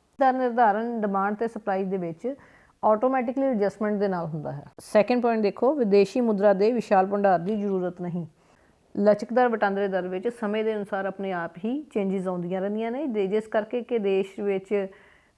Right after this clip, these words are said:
ਕੋਈ ਵੀ ਸੈਂਟਰਲ ਬੈਂਕ ਜਾਂ ਸਰਕਾਰ ਨੂੰ ਕੋਈ ਵਿਦੇਸ਼ੀ ਮੁਦਰਾ ਦਾ ਵਿਸ਼ਾਲ ਭੰਡਾਰ ਦੀ ਜ਼ਰੂਰਤ ਨਹੀਂ ਪੈਂਦੀ। ਨੰਬਰ ਥਰਡ ਦੇਖੋ, ਸਾਧਨਾਂ ਦੀ ਆਦਰਸ਼ ਵੰਡ ਵਿੱਚ ਸਹਾਇਕ। ਲਚਕਦਾਰ ਵਟਾਂਦਰਾ ਦਰ ਦੇ ਕਰਕੇ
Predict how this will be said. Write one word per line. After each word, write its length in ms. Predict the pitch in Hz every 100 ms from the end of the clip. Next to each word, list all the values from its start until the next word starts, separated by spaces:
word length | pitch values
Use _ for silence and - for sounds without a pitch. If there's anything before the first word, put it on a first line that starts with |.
| -
ਕੋਈ 140 | 208
ਵੀ 160 | 220 233
ਸੈਂਟਰਲ 440 | 220 202 180 202
ਬੈਂਕ 240 | 202 220 226 -
ਜਾਂ 280 | 202 202 196 - _ _
ਸਰਕਾਰ 340 | - 202 208 190
ਨੂੰ 200 | 202 208
ਕੋਈ 180 | 214 208
ਵਿਦੇਸ਼ੀ 440 | 196 185 185 233
ਮੁਦਰਾ 340 | 214 185 185
ਦਾ 100 | 180
ਵਿਸ਼ਾਲ 380 | 185 185 196 185
ਭੰਡਾਰ 320 | 190 208 196
ਦੀ 220 | 165 202 311 _ -
ਜ਼ਰੂਰਤ 380 | 190 196 185 185
ਨਹੀਂ 160 | 180
ਪੈਂਦੀ। 320 | 175 143 127 - _ _ _ -
ਨੰਬਰ 280 | 208 214 220
ਥਰਡ 260 | 240 226 220
ਦੇਖੋ, 320 | 220 226 277
ਸਾਧਨਾਂ 500 | - 233 208 214 233
ਦੀ 300 | 214 226 302 -
ਆਦਰਸ਼ 400 | 214 208 240 247
ਵੰਡ 180 | 233 214
ਵਿੱਚ 160 | 208 214
ਸਹਾਇਕ। 400 | - 196 175 170 - _ _ _ _ _ _ _ _ _ _ _ _ _ _ _ -
ਲਚਕਦਾਰ 420 | 208 214 254 262 294
ਵਟਾਂਦਰਾ 460 | 254 254 226 247
ਦਰ 180 | 247 233
ਦੇ 140 | 214
ਕਰਕੇ 460 | 220 196 185 202 220